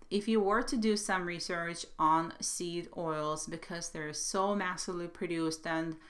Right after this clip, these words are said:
omnipresent in stores, you would find out that, that those sto-, those oils are not the healthiest for your body, for your longevity, for anti-aging, for inflammation prevention, and all. So that's my story.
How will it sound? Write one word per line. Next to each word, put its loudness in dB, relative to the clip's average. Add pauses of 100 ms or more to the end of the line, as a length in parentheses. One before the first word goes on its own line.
(160)
omnipresent 4
in -8
stores, 0
you -2
would 0
find -2
out -4
that, -12
that -4 (180)
those -4
sto-, -4
those 2
oils -4
are -6
not -6
the -10
healthiest -10 (100)
for -2
your -6
body, 0
for 2
your 0
longevity, 0
for -6
anti-aging, 0
for -6
inflammation -8
prevention, -6 (120)
and 2
all. -2 (180)
So 6 (300)
that's 6
my 6
story. 4